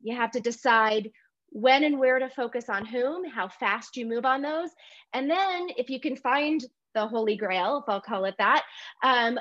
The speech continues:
of the type of features and capabilities that you need to build that are, uh, that positively affect all of your users, you've really won there. Uh, and, you know, I think those are sometimes few and far between, but we certainly look for those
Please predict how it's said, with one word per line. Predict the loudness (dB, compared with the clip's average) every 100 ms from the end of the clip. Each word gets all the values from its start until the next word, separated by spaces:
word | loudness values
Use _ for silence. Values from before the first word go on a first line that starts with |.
| 2
of | 4 4 2
the | -2
type | -2 0 -2
of | -4
features | -6 -8 -4 -4
and | -4
capabilities | -4 -4 0 2 4 2 -2
that | -4 -4
you | -2
need | -2 -2
to |
build | 0 2 2 0 0
that | 0 0 -2
are, | 2 4 4 2 -2 -10 _ _ _ 2
uh, | 2 2 4
that | 4 2
positively | 2 2 4 2 0
affect | 0 -6 -6 -8
all | -4 2 2 0 -6
of | -8
your | -6 -2
users, | -2 -2 -2 -4 -6 -14 -20 _ _
you've | -2 0
really | 4 4 4 2
won | 0 -2 -2 -4
there. | -4 -4 -4 -8 -12 -20 -10
Uh, | -2 2 2 2 0
and, | -2 -2
you | 0
know, | 4
I | 4
think | 2 4
those | 4 6
are | 2
sometimes | 0 -12 -4 -2 0 -2 0
few | 0 0
and | 2
far | 0
between, | 2 0 2 0 0
but | -2
we |
certainly | -2 -2 -4 -2
look | -4 -4 0
for | 2
those | 6 6 4